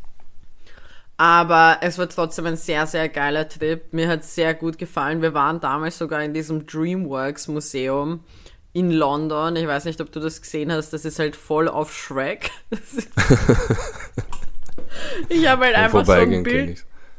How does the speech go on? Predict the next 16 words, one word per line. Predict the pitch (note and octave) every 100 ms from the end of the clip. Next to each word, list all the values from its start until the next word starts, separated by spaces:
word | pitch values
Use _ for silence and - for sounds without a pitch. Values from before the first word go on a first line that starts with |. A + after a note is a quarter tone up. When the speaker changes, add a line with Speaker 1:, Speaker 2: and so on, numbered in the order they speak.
| - - - - - -
Speaker 1:
Ich | A3 B3
hab | C4 G#3+
halt | A3
einfach | F#3+ F#3+ G3
ein | G#3
Foto | F3+ F3+ F3+ F#3
mit | F3 E3+
Fiona | E3+ D#3+ D3+ E3+ F3 F3 E3+
und | D#3+
Shrek | - C#3 C3+ D#3 E3
und | E3+ E3+
so | F3 F3+
und | E3+ D#3+
dem | D3+
Esel. | A#2 D#3 E3 E3+ F#3+ - - _ _ _ - - _ _ - -
Ähm, | F#3 F3 E3+ E3+ E3+ E3+ F3